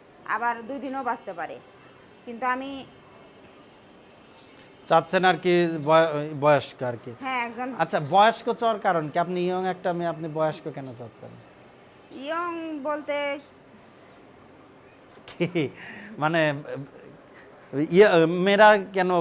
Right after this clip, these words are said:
Speaker 2: বয়স্ক খোঁজে আর কি? বয়স্ক খোঁজার কারণ কি? তারা কি ম্যাচুরড বেশি, সংসার মংসার বোঝে, এরকম কোনো কিছু?
Speaker 1: হ্যাঁ, এরকম কিছুই।
Speaker 2: আচ্ছা, আহ, তো আপনি পড়াশোনা কত দূর করছেন?
Speaker 1: আমি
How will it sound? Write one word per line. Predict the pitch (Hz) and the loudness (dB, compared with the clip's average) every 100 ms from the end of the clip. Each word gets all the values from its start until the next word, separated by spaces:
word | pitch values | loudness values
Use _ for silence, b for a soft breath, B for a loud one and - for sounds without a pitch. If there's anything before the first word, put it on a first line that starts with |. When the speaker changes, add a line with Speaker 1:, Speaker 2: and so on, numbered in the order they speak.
| 143 | 4
Speaker 2:
বয়স্ক | 147 156 147 - 127 | 6 6 4 -8 -10
খোঁজে | - 110 107 104 | -8 -12 -12 -16
আর | 101 | -16
কি? | 110 104 | -14 -2
বয়স্ক | 143 147 - 156 | 0 0 -2 -4
খোঁজার | 151 147 135 | -2 -2 -2
কারণ | 123 | -6
কি? | 120 151 | -2 4
তারা | 156 160 | 4 4
কি | 165 | 0
ম্যাচুরড | 165 165 170 160 156 | 0 0 0 0 0
বেশি, | 151 143 156 | -2 -4 -4
সংসার | 147 165 151 | -4 -2 -4
মংসার | 160 156 156 143 | -4 -6 -8 -4
বোঝে, | 147 151 | -2 0
এরকম | 147 151 190 | -2 -4 -8
কোনো | 202 208 | -12 -14
কিছু? | 156 | -10
Speaker 1:
হ্যাঁ, | 240 247 277 | -8 -6 -6
এরকম | 285 233 233 | -6 -8 -12
কিছুই। | 208 - 170 156 - - - - - - - 123 | -14 -14 -16 -16 -20 -20 -20 -20 -20 -20 -12 -12
Speaker 2:
আচ্ছা, | - 110 | -10 -14
আহ, | - - - - 131 135 147 151 | -16 -20 -18 -6 -2 0 0 -4
তো | - 165 165 - - 120 147 | 0 2 2 0 -16 -10 -6
আপনি | 170 175 | -4 0
পড়াশোনা | 185 185 196 196 170 | 2 2 -2 -8 -6
কত | 131 120 | -8 -8
দূর | 120 120 | -10 -12
করছেন? | - 127 - - - | -12 -16 -16 -18 -16
Speaker 1:
আমি | 269 | -14